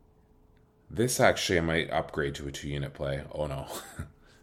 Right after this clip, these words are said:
Look at that, on the fly here. Sorry, a bit all over the place here. I, I, I'm, I am prepared. I, I still haven't had time to talk about goal scores,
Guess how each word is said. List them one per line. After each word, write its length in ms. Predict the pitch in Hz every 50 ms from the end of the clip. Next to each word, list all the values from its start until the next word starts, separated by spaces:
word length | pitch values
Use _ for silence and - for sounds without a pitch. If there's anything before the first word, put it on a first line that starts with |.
| - _ _ _ _ - - -
Look 100 | 123 131
at 60 | 110 80
that, 320 | 76 78 87 87 85 67
on 160 | 78 110 131
the 80 | 123 92
fly 400 | - - - 76 69 69 76 80
here. 280 | 80 80 73 67 65
Sorry, 240 | - - - 139 110
a 40 | 92
bit 120 | 101 139
all 160 | 151 139 120 123
over 160 | 135 143 139
the 80 | 101
place 340 | - - 87 80 82 76 -
here. 180 | - 87 92 113
I, 200 | 117 113 117 110
I, 400 | 92 101 107 123 139 135 117 123
I'm, 160 | 127 135 104
I 140 | 107 123 131
am 160 | 143 165 156
prepared. 480 | 143 127 - - 92 82 85 101 104 -
I, 260 | - 101 107 87 92
I 60 | 104
still 200 | 104 - - 170
haven't 200 | 170 165 139 113 92
had 260 | 95 107 113 107 -
time 280 | - 104 104 107 107 104
to 100 | - -
talk 220 | 104 104 101 98
about 200 | 85 90 82 78
goal 220 | 80 82 82 90
scores, 840 | 92 - - - - 90 90 90 90 90 90 87 - - - -